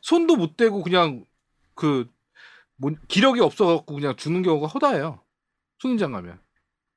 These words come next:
그래갖고 이 난이도가 너무 요동을 쳐. 그리고 대다수 사람들이 진짜 딱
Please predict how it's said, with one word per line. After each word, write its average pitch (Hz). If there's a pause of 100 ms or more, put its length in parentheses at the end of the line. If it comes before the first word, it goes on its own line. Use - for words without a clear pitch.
(920)
그래갖고 240
이 196
난이도가 269
너무 160
요동을 247
쳐. 104 (800)
그리고 262
대다수 254
사람들이 240
진짜 160
딱 -